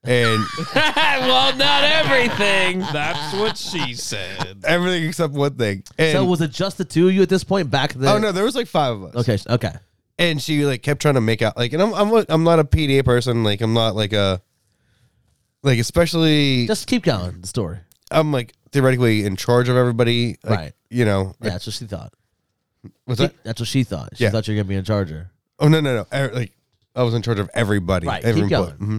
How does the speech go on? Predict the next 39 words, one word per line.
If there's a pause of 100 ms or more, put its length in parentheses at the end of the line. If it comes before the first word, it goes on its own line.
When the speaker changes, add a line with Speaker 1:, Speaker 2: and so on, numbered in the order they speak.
(160)
Speaker 4:
So
you're
back
and
you're
Speaker 1:
We're
Speaker 4:
unloading.
Speaker 1:
back. (1040)
And
I
always
had
to
go
back
into
the
office. (640)
Like,
Speaker 4:
Did
you
Speaker 1:
I
Speaker 4:
get
your
pants
unzipped
in
the
truck? (680)
Speaker 1:
Yeah. (800)
Speaker 4:
But
nothing
came
out? (240)
Speaker 1:
Oh,
it's, (220)
something
came
out.